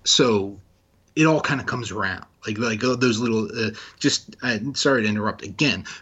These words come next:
but <laughs> those little, uh, relationships, like you were talking about, you know, to the original characters that, that they're all based upon, that's just one of the many examples you could pull from.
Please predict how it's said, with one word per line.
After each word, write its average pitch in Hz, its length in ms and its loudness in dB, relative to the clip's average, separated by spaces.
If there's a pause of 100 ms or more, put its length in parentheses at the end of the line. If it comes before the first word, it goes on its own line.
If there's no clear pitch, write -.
(140)
but - 280 4 (120)
<laughs> - 120 -16
those 131 420 2
little, 123 440 -2
uh, 101 320 -8
relationships, 107 920 -2
like 95 180 -6
you 98 80 -4
were 98 100 -8
talking 110 400 -2
about, 90 400 -2
you 101 120 -8
know, 92 100 -6
to - 160 -2
the 90 240 0
original 92 500 0
characters 101 760 0
that, - 220 -2 (240)
that - 140 -4
they're 87 180 4
all 85 80 4
based 90 360 0
upon, 82 340 -2
that's 87 260 -6
just - 220 -4
one 95 220 -4
of 90 100 -6
the 90 60 -2
many 95 420 0
examples 92 560 -2
you - 60 -10
could - 160 -14
pull 90 200 -4
from. - 300 -16